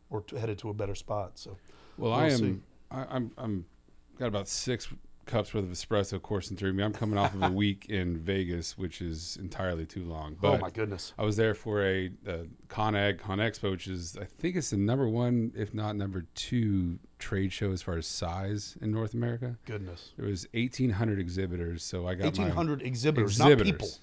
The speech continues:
Speaker 2: Exhibitors. People is
Speaker 1: Oh.
Speaker 2: a hundred fifty thousand or something like that.
Speaker 1: Holy smokes.
Speaker 2: It's every three years. Last time I was there, the world was ending. It was that same week, you know,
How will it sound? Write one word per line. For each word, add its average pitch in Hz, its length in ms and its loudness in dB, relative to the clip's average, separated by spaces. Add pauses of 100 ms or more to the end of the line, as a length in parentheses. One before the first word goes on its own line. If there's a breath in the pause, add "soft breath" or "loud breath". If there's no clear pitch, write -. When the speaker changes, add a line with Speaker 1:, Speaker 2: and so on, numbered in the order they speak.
(120)
Speaker 2:
Exhibitors. 110 520 4
People - 380 6
is 104 80 6
Speaker 1:
Oh. 92 180 2
Speaker 2:
a - 120 -14
hundred 113 280 2
fifty 110 300 -8
thousand 101 420 -2
or 101 60 -2
something 104 220 -2
like 104 120 -4
that. - 60 0 (120)
Speaker 1:
Holy 120 340 -4
smokes. - 720 -6
Speaker 2:
It's 117 180 2
every 160 160 4
three 156 200 2
years. 120 220 6
Last 127 160 2
time 135 140 4
I 123 40 4
was 101 120 4
there, 104 160 6
the 95 80 4
world 92 260 0
was 87 140 -2
ending. 80 240 -4
It 90 60 -10
was 85 120 -6
that 92 160 -4
same 113 340 2
week, 101 340 4
you 113 100 -4
know, 87 220 -2